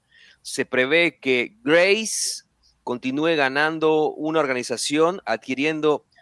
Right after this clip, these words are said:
pues, este día, este miércoles, la categoría de huracán, y que así se mantenga hasta llegar a la península de Yucatán en la madrugada o mañana del jueves.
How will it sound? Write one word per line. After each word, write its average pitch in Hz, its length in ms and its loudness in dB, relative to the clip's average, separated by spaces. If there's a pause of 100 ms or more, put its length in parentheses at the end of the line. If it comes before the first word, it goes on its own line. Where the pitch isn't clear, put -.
(140)
pues, 117 320 -2
este - 280 0
día, 170 300 2
este 165 240 -2
miércoles, 139 720 -2
la 120 240 2
categoría 135 580 0
de 127 220 -2
huracán, 151 800 -2 (580)
y 127 240 -4
que 131 260 -2
así 151 280 -2
se 180 140 -2
mantenga 156 440 -2
hasta 156 200 -2
llegar 120 300 0
a 151 60 4
la 127 180 0
península 131 680 -2
de 139 200 0
Yucatán 156 880 -4 (360)
en 180 240 4
la 180 100 4
madrugada 165 1040 2 (240)
o 151 160 2
mañana 160 800 0 (220)
del 151 260 4
jueves. 196 1080 2